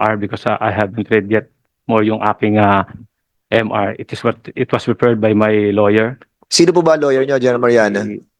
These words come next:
Speaker 1: Attorney Ann Pascual po. Kanina lang po niya kasi po napadala. Ah, gusto ko lang pong maparating kaagad. Hindi ko po masyadong ano. And my, it's my fault, ah, Your Honors, that, ah, it was, ah, submitted na hindi ko man lang siya nabasa because we don't have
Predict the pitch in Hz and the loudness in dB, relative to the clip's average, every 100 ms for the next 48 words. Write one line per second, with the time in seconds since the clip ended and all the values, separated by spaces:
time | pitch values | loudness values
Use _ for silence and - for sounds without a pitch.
0 | _ - 123 127 123 123 120 - 120 110 | _ -6 -2 2 4 4 2 0 -2 -2
1 | - - 110 107 127 127 127 131 131 127 | -6 -2 -2 0 -2 0 2 2 2 0
2 | 131 127 123 - - 127 120 120 117 117 | 2 2 0 -8 -2 2 2 0 0 2
3 | 123 113 113 107 110 113 110 - 113 117 | 2 0 0 0 0 -4 -8 -2 0 0
4 | 110 117 113 113 - - - 113 - 113 | 2 2 2 0 -6 -16 -6 -6 -2 -4
5 | - 117 117 110 98 92 98 101 98 101 | -2 -2 -2 -2 -4 -4 -4 -6 -4 -2
6 | 104 98 101 95 98 92 92 - 107 104 | -2 -2 -4 -4 -4 -2 -4 -4 0 2
7 | 107 110 - 131 - 139 120 135 127 - | 2 2 -2 -6 -2 -2 0 2 0 0
8 | 117 113 107 110 _ _ _ _ _ _ | 0 2 2 -2 _ _ _ _ _ _
9 | _ - 113 107 107 113 117 - 107 - | _ -2 0 0 2 2 0 -6 -8 0
10 | 104 101 98 - 110 110 104 107 - 101 | 0 2 0 -4 -6 -4 -2 -4 -4 -4
11 | 110 110 113 98 101 98 107 110 107 107 | -2 -2 -2 -2 -4 -2 -2 -2 0 -2
12 | - 110 98 101 110 107 113 113 - 120 | -2 -2 0 0 0 0 0 0 0 0
13 | 120 123 127 123 | 2 0 -2 -4